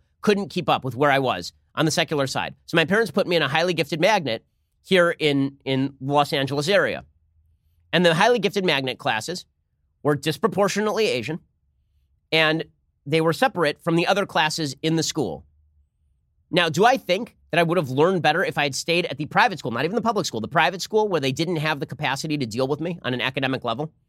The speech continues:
I probably lost a year in math because I was in a class where the teacher literally did not know how to deal with me. The teacher was teaching algebra. I was already past algebra. And the teacher literally just handed me a geometry book and said, "Learn it."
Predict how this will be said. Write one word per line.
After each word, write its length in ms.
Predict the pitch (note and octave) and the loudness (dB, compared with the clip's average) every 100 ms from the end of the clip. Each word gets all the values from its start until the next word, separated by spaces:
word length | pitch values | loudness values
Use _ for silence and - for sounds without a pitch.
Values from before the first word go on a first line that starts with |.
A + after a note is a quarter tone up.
| _ _ _ _ _ | _ _ _ _ _
I 60 | D#3+ | 2
probably 240 | A#3+ A#3+ | 4 4
lost 300 | F#3+ F#3 - | 2 2 0
a 80 | E3 | -2
year 320 | C#3+ G3 A2 | 2 2 0
in 180 | - D3 | 0 0
math 320 | D3+ A2 G2+ | 2 0 -4
because 400 | D3+ C#3 F#3+ D#3 | -8 0 2 2
I 100 | - | -2
was 140 | D3 C3+ | -2 0
in 100 | D#3+ | 0
a 80 | |
class 460 | D#3 D#3+ C3 F#2 - _ _ _ - | 0 2 0 -2 -10 _ _ _ 2
where 380 | E3 D#3 D3+ - | 4 6 2 -4
the 80 | C#3 | -8
teacher 320 | G3 G3 E3+ | -4 -2 0
literally 380 | D3+ G3 G3+ F3+ | 2 2 2 2
did 100 | E3 | 2
not 140 | E3+ | 2
know 80 | D#3+ | 2
how 80 | D3+ | -2
to 40 | |
deal 200 | C#3 D3 | 0 0
with 100 | G#2+ | 0
me. 160 | F2 - _ _ _ _ _ _ _ - | -8 -14 _ _ _ _ _ _ _ -6
The 40 | |
teacher 280 | D#3 G3+ F#3+ | -2 0 0
was 160 | E3+ | -2
teaching 480 | - F3+ - D#3 C#3+ - _ _ _ _ | -4 -4 0 0 -2 -8 _ _ _ _
algebra. 440 | D#3 F#3+ E3+ E3+ F3 | 2 2 2 2 2
I 140 | C#3+ | 0
was 120 | B2 | -2
already 180 | B2 A#2+ | -4 -4
past 320 | E3 F3+ E3 | -2 -2 0
algebra. 440 | E3+ E3+ D3 D3+ C3+ _ - | 0 0 0 0 -2 _ -4
And 80 | E3 | -2
the 40 | |
teacher 280 | D#3 F#3+ E3 | -2 -2 0
literally 400 | D3+ G3 A#3 A3+ | 2 4 4 2
just 160 | F3 - | -2 -2
handed 260 | F3 D#3+ | -2 0
me 100 | D#3+ | 0
a 60 | C#3+ | 0
geometry 560 | C3 C#3+ F3 D#3 B2+ | 2 4 4 0 -4
book 280 | G2+ F#2 F2+ - | -6 -6 -8 -8
and 100 | C3+ | -4
said, 140 | D#3 | -2
"Learn 240 | C3 C3+ G2+ | 0 0 0
it." 160 | - | -8